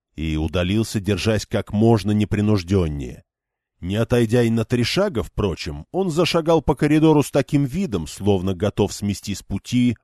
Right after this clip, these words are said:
любого, кто попадётся ему навстречу. Надо будет предупредить Рассорию, чтобы поостереглась. Он может попытаться выместить свою ярость на тех,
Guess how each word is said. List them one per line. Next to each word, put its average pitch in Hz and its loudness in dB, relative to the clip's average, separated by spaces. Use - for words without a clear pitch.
любого, 123 6
кто - -2
попадётся 98 0
ему 101 0
навстречу. 95 -2
Надо 101 -2
будет 98 0
предупредить 110 2
Рассорию, 101 4
чтобы 82 -4
поостереглась. 95 -4
Он 131 4
может 151 6
попытаться 143 4
выместить 143 4
свою 135 6
ярость 131 2
на 131 2
тех, - 0